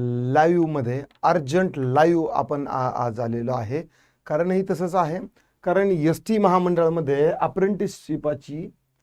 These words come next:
अप्रेंटिसशिपसाठीची तीनशे सदुसष्ट पदासाठीची जी आहे, ही सुवर्ण संधी आली, आली आहे. आयटीआय, डिप्लोमा आणि इंजिनिअरिंगच्या मुलासाठी अप्रेंटिस करणं गरजेचं आहे. तर ही जी आहे, तर ही, अ, अ, अ, म्हणजे सुवर्ण संधी त्यांच्यासाठी आहे.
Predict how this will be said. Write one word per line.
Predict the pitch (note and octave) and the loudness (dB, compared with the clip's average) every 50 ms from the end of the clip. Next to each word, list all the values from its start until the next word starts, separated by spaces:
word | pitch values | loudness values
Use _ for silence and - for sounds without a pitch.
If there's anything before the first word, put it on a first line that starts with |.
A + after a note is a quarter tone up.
| _ - | _ -10
अप्रेंटिसशिपसाठीची | D3+ D3+ - G#3 G#3+ A#3 A3+ - A3+ F#3 - G3+ E3+ - - D3 - - C#3 C3 - E3 F3+ F#3+ F#3 _ _ _ _ _ _ - | -10 -2 2 2 2 2 2 -2 -4 -4 -2 -4 -4 -2 -4 -6 -4 -4 -8 -8 -6 -8 -8 -8 -10 _ _ _ _ _ _ -8
तीनशे | G3 G3+ G#3+ G#3+ G#3 - A#3 A3+ | -4 -4 -4 -4 -4 -4 -6 -6
सदुसष्ट | A#3 - - F#3 F3 E3+ G#3+ A3+ - - - - A#3 A#3+ B3 - - - - | -6 -6 -6 -4 -4 -2 -4 -4 -6 -6 -6 2 4 4 4 4 2 -2 -2
पदासाठीची | A#3+ A#3+ A3+ G3+ F#3 G3 G3 F#3+ F#3+ F#3+ E3 C#3+ F3+ E3+ D#3 - F3+ F3+ F3+ | -2 0 0 -2 0 0 -2 -2 -2 -4 -4 -4 -6 -8 -6 -6 -6 -6 -6
जी | E3 D3+ E3 F3 | -4 -2 0 0
आहे, | E3 D#3+ D#3 D3 D3 E3 F#3+ F#3+ _ _ _ _ _ - | 2 2 0 0 -2 -4 -6 -6 _ _ _ _ _ -8
ही | D#3 D#3+ | -6 -6
सुवर्ण | C3 - - - C#3+ C3+ D3+ E3+ D#3+ E3 F3 | -6 -8 -8 -6 -4 0 0 2 2 0 -2
संधी | D#3 D#3 D3 C#3+ D3 D3+ | -2 -2 -4 -2 0 0
आली, | C#3+ C3+ C#3 C#3 | 0 0 0 -2
आली | C3+ C3 B2+ A#2+ | -2 -2 -2 -2
आहे. | A#2+ A#2+ A2 A#2+ D3 F3 F3+ - - - _ _ - | -2 -4 -2 -2 -4 -4 -4 -8 -18 -20 _ _ -4
आयटीआय, | G#2 C3 C#3+ C3 C#3 D#3+ D#3 D#3 D#3+ | -2 -2 -2 0 0 2 2 2 2
डिप्लोमा | C3+ C#3+ C#3+ C#3+ D3 D3 D3+ D3 | 0 -2 -2 -2 -2 -2 0 0
आणि | C#3+ C#3+ C3+ | 0 2 0
इंजिनिअरिंगच्या | C3 C3+ C#3 E3 E3+ E3 D3+ C#3+ D#3 D3 D#3 C#3+ | 0 2 0 0 2 2 0 0 -2 0 0 0
मुलासाठी | C#3 C3+ C#3 C3+ C#3+ C3 A#2+ A2+ D#3 - | 0 0 -2 -2 -2 -4 -4 -4 -6 -4
अप्रेंटिस | - - - C#3 D#3 E3 E3 F3 - | -4 -6 -6 -6 -8 -8 -8 -10 -10
करणं | - D#3+ D3 C#3+ B2+ A2 | -8 -8 -6 -6 -6 -6
गरजेचं | A#2 A#2 A#2 B2+ A#2+ B2 C3 | -6 -6 -6 -6 -6 -6 -6
आहे. | B2 A#2+ B2+ D3+ F3 - _ _ _ _ _ - | -8 -6 -8 -8 -10 -10 _ _ _ _ _ -6
तर | D#3 C3 | -4 -4
ही | A2+ - A#2+ C3+ | -4 -4 -6 -8
जी | C3+ B2+ D3 D3 | -6 -4 -4 -4
आहे, | C#3+ C3+ C#3 D3+ | -4 -4 -4 -6
तर | D#3 - E3 | -8 -8 -8
ही, | C#3+ B2 A2+ D3 E3 F#3+ - _ _ _ _ _ _ _ - | -8 -6 -6 -6 -8 -8 -10 _ _ _ _ _ _ _ -10
अ, | |
अ, | G#2+ A#2+ B2 - - A#2 | -8 -8 -6 -6 -8 -8
अ, | A2 G#2 - B2+ A#2+ A#2 - - _ _ - | -8 -8 -8 -8 -8 -8 -10 -18 _ _ -8
म्हणजे | B2 C3 B2 - - | -6 -6 -4 -4 -6
सुवर्ण | - D#3 C#3+ D#3+ F3 E3 F#3 | -2 -2 0 0 0 0 -2
संधी | - E3 D3+ C#3+ C3+ | -2 -2 -2 -2 -2
त्यांच्यासाठी | B2 B2+ B2 A#3 - B2+ B2+ B2 - B2+ B2 | -2 -2 -2 -2 -4 -4 -6 -6 -4 -2 -2
आहे. | A#2 A#2 B2+ | -2 -2 -4